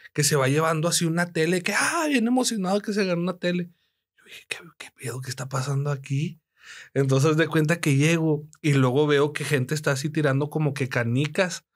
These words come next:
Y yo dije, "Ah, chihuahua". Y luego un señor, pum, pum, pum, "Ey, se acaba de ganar diez mil pesos", y le dan diez mil pesos a un señor y se va. Yo dije, "¿Qué?". Y en eso me aborda un vato, "Eh, ¿qué onda, carnal? ¿Quieres un tiro gratis?". Y luego yo, "¿Cómo está el rollo?".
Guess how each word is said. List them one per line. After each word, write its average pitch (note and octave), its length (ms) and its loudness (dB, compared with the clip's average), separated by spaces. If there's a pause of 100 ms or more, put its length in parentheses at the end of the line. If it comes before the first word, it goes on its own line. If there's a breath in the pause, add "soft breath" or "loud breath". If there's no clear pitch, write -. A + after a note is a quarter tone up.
(520 loud breath)
Y B2+ 100 -2
yo C3 100 2
dije, B2+ 380 0
"Ah, - 280 2
chihuahua". D3+ 340 2
Y - 20 4
luego C3+ 160 4
un D3+ 60 2
señor, D#3 320 0
pum, C4 340 0
pum, C4 240 2
pum, C4 180 2 (280 loud breath)
"Ey, B3+ 240 2
se B3 100 0
acaba A#3+ 200 -2
de C4 60 2
ganar A#3+ 260 2
diez A#3+ 140 2
mil A3+ 240 2
pesos", F#3+ 300 0
y G3 60 2
le F3+ 100 4
dan D#3+ 180 4
diez F#3 160 2
mil G3 200 2
pesos F#3+ 220 2
a - 20 2
un F#3+ 80 0
señor E3+ 360 2
y F#3 60 0
se E3+ 160 2
va. C3 300 0 (380 loud breath)
Yo B2 120 2
dije, B2 360 2 (680)
"¿Qué?". C3+ 200 -6
Y D3+ 120 6
en D3 120 4
eso C3 220 2
me F#3 120 4
aborda D3+ 480 2
un D#3+ 120 0
vato, D#3 420 0
"Eh, B3+ 240 0
¿qué D4 100 -2
onda, D#4+ 180 0
carnal? D4 380 0
¿Quieres C4 240 0
un D4 100 2
tiro C#4+ 240 0
gratis?". C4 500 0 (360)
Y D3+ 100 0
luego F3+ 200 4
yo, E3+ 180 2
"¿Cómo G3 180 2
está A#3+ 180 -2
el A#3 80 0
rollo?". G#3 340 4